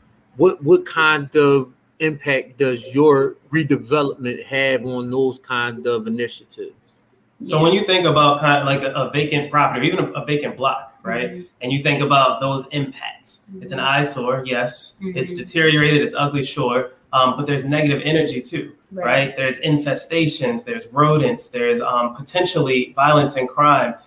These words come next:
Speaker 2: There's kids who have to walk by those properties day in and day out, back and forth, going to school, and they look at it, and it's, it's literally a symbol of, okay, the local government, they haven't invested in here. They haven't invested in the community in which I live.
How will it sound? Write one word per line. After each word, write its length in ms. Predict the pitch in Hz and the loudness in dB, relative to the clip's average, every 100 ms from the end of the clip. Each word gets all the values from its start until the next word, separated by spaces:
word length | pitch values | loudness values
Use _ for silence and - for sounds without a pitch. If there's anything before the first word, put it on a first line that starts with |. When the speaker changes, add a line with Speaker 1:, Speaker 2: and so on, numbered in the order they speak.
| - | -2
Speaker 2:
There's 200 | 143 143 | 0 0
kids 440 | - 233 - - | 2 2 2 0
who 120 | - 156 | -2 0
have 140 | 156 | 0
to 80 | 131 | 0
walk 340 | 127 165 175 | 2 2 4
by 180 | 147 156 | 2 2
those 200 | 151 143 | 2 -2
properties 600 | - 180 180 160 120 117 | 0 -2 0 -4 -6 -10
day 360 | - 160 180 180 | -4 -2 2 2
in 140 | 170 | 2
and 140 | 127 | -2
day 240 | 123 156 147 | -2 0 2
out, 220 | 120 - | 0 0
back 220 | 139 175 170 | 0 0 0
and 140 | 160 | -4
forth, 240 | 147 123 - | -2 -4 -2
going 200 | 160 175 | -2 0
to 60 | 165 | -2
school, 480 | - 147 135 123 - _ | -4 -2 0 0 -4 _
and 120 | 147 | -2
they 80 | 139 | 0
look 240 | 143 220 180 | 0 0 2
at 180 | 139 135 | 2 2
it, 140 | 139 | 0
and 120 | 135 | 2
it's, 180 | 156 147 - | 0 0 -4
it's 280 | 147 - - - | -6 -6 -12 -12
literally 520 | 139 175 220 170 147 | -4 0 2 4 2
a 120 | 123 123 | 0 -4
symbol 540 | - 175 190 143 131 | -2 0 2 0 0
of, 180 | 123 120 - | 0 0 -4
okay, 420 | 160 131 139 143 - | -4 0 0 -2 -8
the 80 | 135 | -8
local 340 | 123 170 175 156 | -4 -2 -2 0
government, 600 | 156 156 143 143 147 - _ _ - | 2 4 4 2 0 -6 _ _ -4
they 100 | 147 | 2
haven't 220 | 175 180 | 4 4
invested 420 | 190 151 - 151 | 2 2 -2 -2
in 120 | 120 | -2
here. 220 | 113 - - | -2 -10 -12
They 80 | 139 | 0
haven't 220 | 156 151 | 2 4
invested 340 | 147 151 151 147 | 2 2 0 0
in 60 | |
the 120 | 143 139 | 0 0
community 380 | 143 165 156 | 0 0 0
in 80 | 143 | 0
which 160 | 139 - | -2 -4
I 220 | 147 180 | -2 -2
live. 340 | 117 135 160 | -2 -2 -4